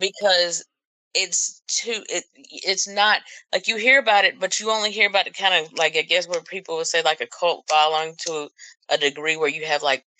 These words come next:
a few couple of different sects of people who actually believe that, but then you got,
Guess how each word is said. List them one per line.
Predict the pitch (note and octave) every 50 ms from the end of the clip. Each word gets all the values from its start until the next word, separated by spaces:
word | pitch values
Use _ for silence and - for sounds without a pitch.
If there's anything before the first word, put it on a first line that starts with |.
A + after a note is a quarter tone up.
| - - _ _ -
a | - - _ _ -
few | F3 F3+ F#3 F3
couple | - - - F3+ E3 E3 - D#3+ D#3+
of | D3 C#3 C#3+
different | C#3+ D#3 D#3 D#3 - D3+ - -
sects | - - E3+ D#3 D3 - - - - - -
of | C#3 C#3+ _ _
people | - F#3 F3 D#3+ - - D3+ D3+ C#3+
who | C#3 D#3 D3+ D3 D3 C#3+ C#3 C3 - _ _ _ _ _ _ _ _ _
actually | - C#3+ C#3 B2+ - - - - D3+ C#3+ C3
believe | B2+ C3+ C3 C3 C#3 G3 A3 G#3+ G3+ F3+
that, | E3+ C#3+ B2
but | C#3+ D3
then | C#3+ C#3+ C#3
you | C#3+ D3
got, | D3+ C#3+ B2+ -